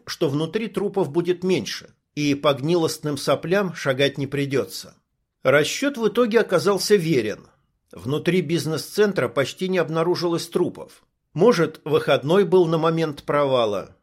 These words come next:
или попросту мало работников. Устроившись более-менее удобно на крыше –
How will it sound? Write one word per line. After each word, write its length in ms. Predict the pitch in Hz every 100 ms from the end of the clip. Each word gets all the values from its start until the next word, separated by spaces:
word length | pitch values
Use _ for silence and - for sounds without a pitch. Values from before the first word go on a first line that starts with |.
| _ -
или 220 | 220 240
попросту 520 | - 180 190 175 -
мало 320 | 139 123 123
работников. 720 | 127 143 139 110 95 - - - _ _ _ _ _ _ _
Устроившись 920 | 170 139 - 175 175 165 156 - 156 127
более-менее 640 | 165 156 156 156 156 151
удобно 480 | 151 143 160 143 143
на 140 | 139
крыше – 560 | 135 170 185 - 104